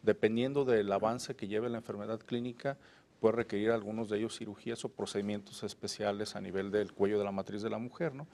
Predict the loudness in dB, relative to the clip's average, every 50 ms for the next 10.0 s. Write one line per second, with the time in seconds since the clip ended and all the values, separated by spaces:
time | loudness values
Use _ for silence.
0 | -20 -20 -20 -20 -20 _ _ 0 0 0 2 2 4 4 4 4 2 0 0 0
1 | 0 0 -2 -2 -4 -8 -8 -10 -6 -4 -2 -2 -2 -4 -6 -6 -8 -6 -2 0
2 | 0 0 0 -4 -10 -12 -8 -8 -6 -4 -2 -2 -2 -2 -4 -8 -16 -20 -20 -6
3 | -2 0 0 2 2 0 0 2 2 2 2 2 0 -2 -2 -2 -4 -6 -8 -6
4 | -6 -8 -6 -4 -4 -6 -4 -4 -2 -2 -2 -2 -4 -8 -10 -4 -4 -2 -2 -2
5 | -2 -4 -4 -6 -8 -8 -10 -8 -6 -6 -4 -4 -6 -8 -12 -18 -20 -20 -20 _
6 | 4 4 6 6 6 4 6 6 6 6 6 4 2 -2 -6 -10 -10 -8 -6 -6
7 | -6 -4 -4 -4 -4 -4 -6 -8 -10 -10 -10 -12 -12 -6 -2 -2 -2 -2 -4 -8
8 | -8 -8 -8 -12 -18 -20 -20 -20 _ _ -2 0 2 2 0 0 -2 -4 -6 -6
9 | -10 -12 -10 0 2 2 2 2 -2 -6 -8 -10 -8 -6 -6 -6 -6 -6 -6 -8